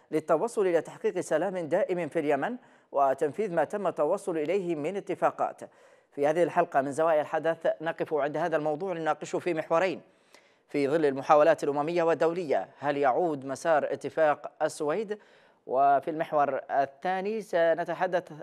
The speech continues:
أنه هل تتمكن الأمم المتحدة من إقناع ميليشيا الحوثي بمغادرة الحديدة؟ نتابع سوياً هذا التقرير ومن ثم نبدأ النقاش.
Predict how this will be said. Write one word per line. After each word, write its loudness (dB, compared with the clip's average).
أنه -2
هل 0
تتمكن 0
الأمم 2
المتحدة 2
من -2
إقناع -2
ميليشيا 0
الحوثي -2
بمغادرة 2
الحديدة؟ -4
نتابع 0
سوياً -2
هذا -2
التقرير 2
ومن -8
ثم -2
نبدأ 2
النقاش. -8